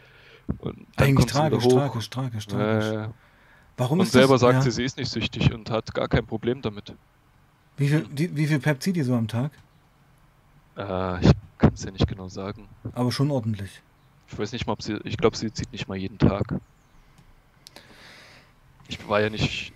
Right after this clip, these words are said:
Speaker 2: Hm.
Speaker 1: so oft bei ihr, halt immer nur Party, gell? So
Speaker 2: Hm.
Speaker 1: in Abständen und nicht jeden Tag. Also die, sie,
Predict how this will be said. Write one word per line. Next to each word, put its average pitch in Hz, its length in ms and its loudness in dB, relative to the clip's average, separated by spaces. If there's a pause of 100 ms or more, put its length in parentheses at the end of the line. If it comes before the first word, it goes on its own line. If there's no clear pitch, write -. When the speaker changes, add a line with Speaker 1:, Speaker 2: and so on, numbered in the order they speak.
Speaker 2:
Hm. 113 400 -2
Speaker 1:
so - 200 -6
oft - 300 2
bei 104 100 -4
ihr, 107 180 -6
halt 104 140 -8
immer 110 180 -12
nur 107 380 -6
Party, 120 380 -4
gell? 107 260 -6
So 107 400 -2 (1300)
Speaker 2:
Hm. 127 220 2
Speaker 1:
in 113 120 -2
Abständen 104 580 -2
und 107 120 -10
nicht - 500 2
jeden 107 200 -4
Tag. - 320 2 (1120)
Also 117 220 -4
die, 110 80 -2
sie, 110 260 -2